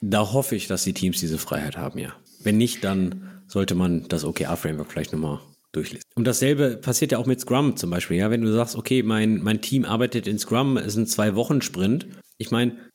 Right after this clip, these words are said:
die Sachen, die du da selektierst, die du bauen möchtest, kannst du ja trotzdem in, in Milestones unterteilen. Die kannst du ja trotzdem sprintable machen. Ne, gibt's das? Sp-, ich mach was sprintable, dass das in zwei Wochen passt?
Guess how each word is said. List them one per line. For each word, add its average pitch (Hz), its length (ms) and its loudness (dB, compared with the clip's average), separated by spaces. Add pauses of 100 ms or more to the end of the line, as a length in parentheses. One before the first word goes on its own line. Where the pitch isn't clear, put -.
(160)
die 139 120 4
Sachen, 151 340 2
die 135 100 0
du 120 140 2
da 117 80 4
selektierst, 110 640 2
die 110 80 0
du 107 140 2
bauen 110 340 2
möchtest, 95 320 -2
kannst 110 240 -2
du 98 40 2
ja 92 60 2
trotzdem 120 380 -2
in, 90 220 2
in 95 160 2
Milestones 90 640 0
unterteilen. 82 420 -2
Die 82 60 -2
kannst 101 200 -2
du 98 60 2
ja 87 60 -2
trotzdem - 560 -2 (200)
sprintable 120 920 2
machen. 82 300 -4 (200)
Ne, 85 240 -2
gibt's - 160 -6
das? - 300 -4
Sp-, - 320 -4
ich - 120 -4
mach 104 180 -2
was - 160 0
sprintable, 117 500 0
dass 95 180 -2
das 180 140 -2
in 85 80 0
zwei 82 220 -2
Wochen 104 200 -4
passt? - 360 -6